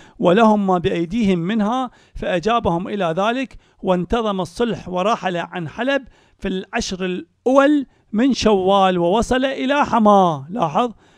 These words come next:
بدأ ال-، الكلام والنقاش،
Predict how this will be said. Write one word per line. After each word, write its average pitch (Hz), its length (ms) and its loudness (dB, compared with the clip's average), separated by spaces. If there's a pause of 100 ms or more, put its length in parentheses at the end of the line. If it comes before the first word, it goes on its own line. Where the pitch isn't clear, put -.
(160)
بدأ 196 560 0 (380)
ال-، 190 640 -8
الكلام 202 680 0
والنقاش، 196 960 0